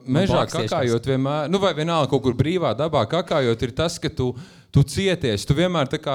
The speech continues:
Speaker 2: smadzeņo tos scenārijus, tā, es varētu, mē-, ok, pasties kartē, kur tuvākais benzīntanks, vai tur tā un tā un tā. Bet tu, bet tad, kad tu tiešām pieņem to lēmumu, ok,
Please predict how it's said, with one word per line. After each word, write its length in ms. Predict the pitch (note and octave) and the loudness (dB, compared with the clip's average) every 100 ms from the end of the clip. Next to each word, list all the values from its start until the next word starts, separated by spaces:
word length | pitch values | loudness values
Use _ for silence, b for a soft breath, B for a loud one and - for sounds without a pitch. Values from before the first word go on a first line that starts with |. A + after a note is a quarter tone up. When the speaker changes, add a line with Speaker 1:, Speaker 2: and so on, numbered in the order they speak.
| B2 | -4
Speaker 2:
smadzeņo 640 | - D#3+ F#3+ E3 C3 A#2 | -2 0 0 0 0 0
tos 240 | B2 A#2 - | 0 -2 -2
scenārijus, 680 | - F3 F3+ D3+ B2 A#2+ A2 | -2 0 2 2 2 0 0
tā, 380 | D#3+ D#3+ B2 - | 0 0 -2 -6
es 180 | - A#2 | -8 -4
varētu, 400 | C#3+ C#3+ B2+ - - | 0 0 -2 -6 -8
mē-, 300 | A2 A#2+ C3+ | -2 0 2
ok, 220 | A#2+ D#3+ C#3+ A2+ | 0 2 0 2
pasties 320 | B2 - A#2 | 0 2 0
kartē, 320 | A2+ A#2+ B2+ G#2+ | 0 0 0 2
kur 160 | B2+ | 2
tuvākais 480 | - C#3+ D3+ D#3 A#2+ | 2 2 4 2 2
benzīntanks, 680 | A2+ A#2 A2 G#2+ A2+ A2 A#2+ | 2 2 2 0 0 -2 -2
vai 80 | B2+ | -6
tur 240 | B2+ C#3+ | -6 -6
tā 140 | D3 C#3+ | -2 0
un 80 | B2+ | 2
tā 140 | C3 | 2
un 60 | A#2+ | 2
tā. 100 | C#3 - B B B B | -2 -4 B B B B
Bet 200 | A#2+ C3 | 2 2
tu, 140 | E3 E3+ - - _ _ | 2 -6 -12 -20 _ _
bet 180 | A2+ - | -2 0
tad, 160 | E3+ - | -4 -2
kad 160 | D3+ | -4
tu 160 | - C3+ | -2 -2
tiešām 560 | B2+ F#3 D#3+ C#3+ A#2 D#3+ | 2 0 2 -2 0 2
pieņem 320 | F3 C#3 G#2+ | 2 0 -4
to 80 | A2+ | -4
lēmumu, 640 | A#2+ F3 F3+ A#2+ G2 F2+ E2+ - | 0 2 2 0 0 -2 -6 -4
ok, 240 | G#2+ A2 | -2 0